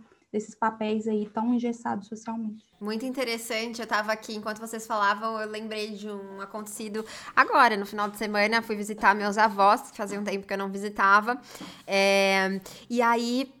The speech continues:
Speaker 2: enfim, várias observações que a gente podia trazer pra cá, né? Um exemplo, <laughs> é, que vocês falaram, né, que a mulher tá a vida inteira, Ah, mas ele é só um garotinho, meu, meu vô é um garotinho de oitenta e tantos anos, né?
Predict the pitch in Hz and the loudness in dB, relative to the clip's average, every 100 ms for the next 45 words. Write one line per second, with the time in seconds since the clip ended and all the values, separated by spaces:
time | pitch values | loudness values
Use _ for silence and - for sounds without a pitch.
0 | _ _ _ _ _ _ _ _ 190 202 | _ _ _ _ _ _ _ _ -6 -6
1 | - 165 156 165 226 202 196 185 - 180 | -4 -6 2 4 6 2 -2 -2 -4 0
2 | 185 175 185 190 196 190 - 196 175 190 | -2 -2 -6 -6 -6 -6 -6 -4 0 0
3 | 202 196 190 196 208 208 185 170 160 165 | 0 0 -2 -2 -4 2 4 4 2 -2
4 | 175 185 180 190 202 233 226 202 196 196 | 0 0 -2 -4 -4 -6 -4 -4 -2 -2
5 | 196 226 240 254 254 254 - - - 285 | 0 -4 -2 2 4 2 -12 -20 -18 -14
6 | - - 208 196 269 - 262 254 - 175 | -12 -8 -8 -10 -14 -14 -16 -14 -4 -2
7 | 170 190 185 185 185 190 185 190 190 202 | -2 -2 4 8 10 8 2 0 0 0
8 | 180 185 180 190 202 180 185 190 190 208 | 0 2 2 4 6 6 4 -2 -2 -4
9 | 226 214 214 240 214 202 202 220 233 240 | -2 2 4 4 2 0 -2 -2 -4 -2
10 | 247 247 240 - 247 214 202 202 196 196 | 0 0 0 -4 -4 -2 0 -2 -2 -4
11 | 190 196 185 190 214 254 269 247 214 196 | 0 0 0 4 4 4 0 -4 -4 -4
12 | 190 196 208 220 - 220 262 247 226 226 | 0 2 2 0 -6 -4 -4 -2 -2 -2
13 | 214 247 247 240 247 254 269 254 185 170 | -2 -2 -2 -4 -4 -2 2 2 0 -6
14 | 175 180 196 | -4 0 0